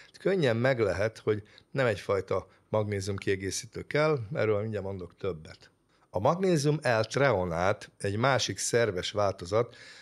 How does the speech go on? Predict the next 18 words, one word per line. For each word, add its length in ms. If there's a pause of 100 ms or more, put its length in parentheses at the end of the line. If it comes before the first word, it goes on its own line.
amelyet 380
azért 340
fogunk 340
külön 280
is 200
tárgyalni, 580
mert 360
egyedi 360
a 120
többi 320
között. 440 (220)
Ennek 200
szintén 460
a 100
nyolcvan 500
százalékos 640
a 40
hasznosulása, 1040